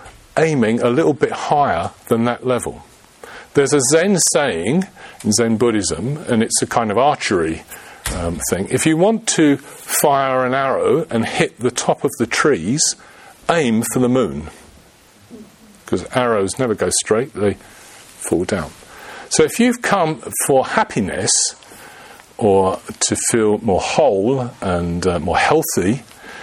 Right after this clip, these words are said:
then don't aim for that. Aim for something more. And in doing that, you will become happy and healthy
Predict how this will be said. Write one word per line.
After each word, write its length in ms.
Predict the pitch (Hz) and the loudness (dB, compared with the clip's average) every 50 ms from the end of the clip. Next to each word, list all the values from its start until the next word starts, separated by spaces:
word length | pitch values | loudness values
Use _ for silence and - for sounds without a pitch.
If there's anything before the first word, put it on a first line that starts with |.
| - - - - - | -18 -20 -16 -6 -2
then 280 | - 117 120 123 120 120 - | 0 0 0 0 -4 -6 0
don't 260 | - 156 165 170 165 - | 0 2 2 0 -2 -2
aim 300 | 160 147 139 127 110 85 - - | -2 0 2 0 0 -2 -2 -4
for 80 | - 78 | -4 -4
that. 420 | 67 65 62 - - - - - - - - - - - - | -4 -4 -10 -8 -6 -6 -6 -6 -6 -14 -20 -20 -14 -4 -2
Aim 240 | - 135 143 147 131 | 0 0 2 0 0
for 160 | 117 - - | 0 0 0
something 440 | - - 123 110 101 - - 104 - | 0 0 0 -2 -4 -2 -4 -4 -2
more. 320 | - 117 107 90 73 71 - - - _ _ - - - - - - - - - | 0 0 0 0 0 -2 -8 -12 -16 _ _ -20 -20 -20 -20 -20 -20 -20 -12 -4
And 140 | - 113 113 | -2 0 0
in 160 | 117 113 113 107 - - | 2 2 2 0 0 0
doing 340 | - 196 208 208 170 123 98 | 2 4 4 4 2 0 0
that, 260 | - - - 104 - - | 0 0 0 -2 -2 -2
you 140 | - 123 120 | 0 2 2
will 80 | 120 117 | 2 2
become 380 | 107 - 120 - - 113 107 | 0 -2 -4 -4 -4 -6 -6
happy 420 | - - - 147 - - - 82 85 | -4 -2 -2 -2 -2 -2 -4 -4 -4
and 120 | 87 85 | -4 -4
healthy 540 | - - 110 113 104 - - 80 73 76 73 | -2 0 0 0 0 -2 -6 -6 -6 -8 -12